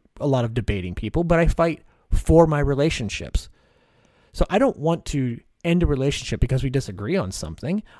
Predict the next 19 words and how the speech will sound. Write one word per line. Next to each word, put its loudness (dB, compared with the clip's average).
I -2
want 6
to -4
understand -2
your -2
perspective. -2
I -6
want 0
to -6
grow 0
as 0
a 4
person, 4
and -2
I 0
want 0
to 2
grow 2
in -2